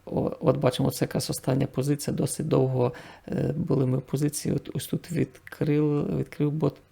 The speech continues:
вверх. Ефір пішов в просадку вниз. Ось тут десь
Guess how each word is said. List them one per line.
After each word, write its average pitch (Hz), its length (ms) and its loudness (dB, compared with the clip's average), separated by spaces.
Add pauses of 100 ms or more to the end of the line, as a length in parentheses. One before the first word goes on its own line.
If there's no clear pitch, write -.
(440)
вверх. 139 760 0 (520)
Ефір 135 320 0
пішов 127 440 0
в - 140 -10
просадку - 680 -2
вниз. 147 720 -2 (1120)
Ось 139 160 -6
тут 160 200 -4
десь 151 200 -2